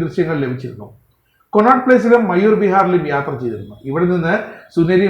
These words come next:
മുസ്ലിം പള്ളിക്ക് സമീപം കാർ പാർക്ക് ചെയ്തു. പള്ളിയിൽ പ്രവേശിച്ചു മൂന്ന് മണിക്കൂർ നേരം അവിടെ ചിലവഴിച്ചു.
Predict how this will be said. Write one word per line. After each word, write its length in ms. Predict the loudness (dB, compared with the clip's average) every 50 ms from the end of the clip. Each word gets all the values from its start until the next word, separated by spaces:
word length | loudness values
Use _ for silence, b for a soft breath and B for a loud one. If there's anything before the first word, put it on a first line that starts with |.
| 0 -2
മുസ്ലിം 260 | -4 -2 -2 0 0
പള്ളിക്ക് 240 | 0 0 0 -2 -2
സമീപം 480 | -4 -6 -4 -4 -4 -4 -4 -6 -6 -4 -2
കാർ 140 | -2 -2
പാർക്ക് 320 | 0 0 -2 -2 -2 -2 -4
ചെയ്തു. 240 | -6 -4 -2 -2 -2 -2 -4 B B B B B -2
പള്ളിയിൽ 280 | 0 4 4 4 4 2 -2
പ്രവേശിച്ചു 460 | -4 -4 -4 -6 -6 -8 -2 0 0
മൂന്ന് 360 | 0 0 0 0 0 0 0
മണിക്കൂർ 380 | -2 -2 -4 -2 0 -2 -2 0
നേരം 240 | 0 -2 -2 -4 -4 -6
അവിടെ 220 | -6 -4 -4 -4
ചിലവഴിച്ചു. 520 | -6 -6 -6 -6 -4 -4 -6 -6 -8 -12